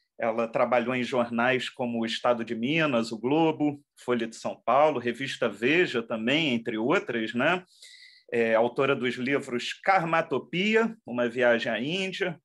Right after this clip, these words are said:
coautora do Sob Pressão, A Rotina de Guerra de um Médico Brasileiro, e mais recentemente essa biografia espetacular, Samuel Weiner, O Homem que Estava Lá. O Wagner William é de São Paulo, né?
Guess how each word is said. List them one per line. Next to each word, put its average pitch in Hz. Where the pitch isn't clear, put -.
coautora 143
do 120
Sob 160
Pressão, 160
A 120
Rotina 143
de 120
Guerra 131
de 113
um 117
Médico 117
Brasileiro, 120
e 123
mais 139
recentemente 143
essa 143
biografia 139
espetacular, 147
Samuel 123
Weiner, 156
O 123
Homem 156
que 139
Estava 131
Lá. 110
O 135
Wagner 175
William 190
é 139
de 135
São -
Paulo, 175
né? 190